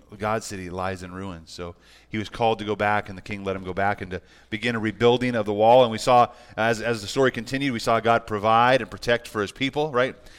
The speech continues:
He, he provided protection and provision for all of his people as they, as they came together to make the city what it was intended to be. And we continued in through the story where Nehemiah focused on the hearts of the people, that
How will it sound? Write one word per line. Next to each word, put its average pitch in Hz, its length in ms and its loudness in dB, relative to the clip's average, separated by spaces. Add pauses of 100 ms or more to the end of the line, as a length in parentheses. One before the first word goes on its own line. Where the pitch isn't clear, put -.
(140)
He, 117 100 0
he 120 120 -2
provided 110 400 0
protection 143 520 -2 (320)
and 110 100 -6
provision 123 320 -2
for 110 180 -2
all 123 140 4
of 139 40 -4
his 143 100 -6
people 117 300 -2
as 104 200 -2
they, 101 120 -4 (160)
as 110 140 -10
they 101 60 -8
came 131 240 -6
together 120 380 0 (340)
to 120 100 -8
make 120 200 -2
the 110 140 -6
city 127 260 -2
what 110 140 0
it 98 60 -2
was 95 220 -10
intended 123 480 -4 (300)
to 117 100 -2
be. 120 400 -2 (680)
And 123 120 -2
we 127 180 0 (120)
continued 135 420 -2
in 127 80 -6
through 135 120 -2
the 117 80 -2
story 127 340 2
where 107 200 2 (280)
Nehemiah 123 420 2
focused 127 480 0
on 113 140 -4
the 107 80 -8
hearts 131 340 0
of 131 80 -8
the 123 60 -10
people, 135 340 -2
that 104 220 0